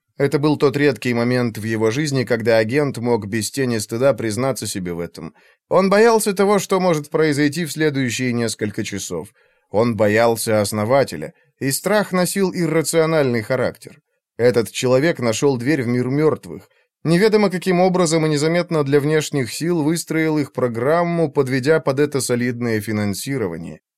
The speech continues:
А теперь, исходя из собственных мотивов, решил знатно перекроить весь проект и, похоже, не думал считаться с сопутствующим расходом.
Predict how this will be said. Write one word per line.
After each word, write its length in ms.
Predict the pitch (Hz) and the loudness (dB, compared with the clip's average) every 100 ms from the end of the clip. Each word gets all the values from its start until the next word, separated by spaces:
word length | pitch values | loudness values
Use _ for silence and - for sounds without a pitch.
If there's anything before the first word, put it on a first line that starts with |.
| _ _ | _ _
А 160 | 107 117 | 0 0
теперь, 600 | 113 104 143 143 85 82 | 0 0 2 2 0 -8
исходя 400 | - 101 101 110 | -4 -2 2 2
из 200 | 98 - | 0 -2
собственных 720 | - 123 - - 113 110 98 | 0 -2 -2 -6 -4 -4 -4
мотивов, 520 | 104 101 170 180 156 | -4 -4 -2 0 0
решил 420 | 143 139 175 170 | 0 -2 0 0
знатно 460 | 147 131 175 180 175 | 0 0 0 0 0
перекроить 580 | 147 156 147 156 165 147 | 0 -2 0 -2 -2 -4
весь 240 | 139 135 | -2 -2
проект 480 | - 131 170 180 - | 0 0 0 -2 -4
и, 60 | 151 | 0
похоже, 420 | 156 165 175 160 | 0 0 -2 0
не 140 | 151 | 0
думал 360 | 139 180 175 127 | 0 2 2 0
считаться 600 | - 110 135 135 - 147 | -4 -2 2 2 0 -6
с 60 | |
сопутствующим 920 | - 110 104 98 98 - 98 92 101 98 | -4 -4 -4 -6 -6 -6 -4 -4 -4 -2
расходом. 640 | 113 - 151 120 90 | -4 -4 -4 -2 -4